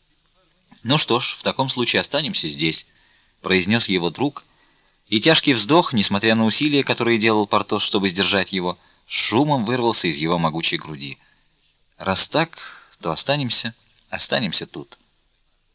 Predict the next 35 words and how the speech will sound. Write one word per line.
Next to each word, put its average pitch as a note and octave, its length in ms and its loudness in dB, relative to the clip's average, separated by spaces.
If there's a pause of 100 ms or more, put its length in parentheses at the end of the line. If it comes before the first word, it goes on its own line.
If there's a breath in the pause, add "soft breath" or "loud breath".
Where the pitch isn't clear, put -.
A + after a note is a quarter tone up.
(200)
И G2 100 0
однако, — A#2+ 460 0
добавил F2 420 2
он, — E2 100 0
если A#2+ 260 0
у C#3 60 0
вас C#3+ 160 0
является B2+ 480 0
мысль, C#3+ 340 -2 (640)
да-да, D3 400 0
определённая, B2+ 760 0
окончательно B2+ 680 0
принятая, A2+ 440 -2
твёрдая G2+ 500 2
мысль, D#3 380 -2 (800)
я A2 200 2
говорю A2+ 300 2
о A2+ 80 6
мысли B2 300 0
возвратиться G#2 600 -2
во F2 100 2
Францию, D3+ 500 -2
несмотря A2 440 0
на G#2 100 2
отсутствие A2+ 480 -2
лодок». A#2 340 0 (1800)
«Заметили A2+ 440 -2
ли B2+ 100 0
вы B2+ 120 0
ещё E3 240 0
одну G#2 180 0
не F2+ 120 0
менее G2+ 260 2
странную A2 440 0
вещь?» — A#2 340 0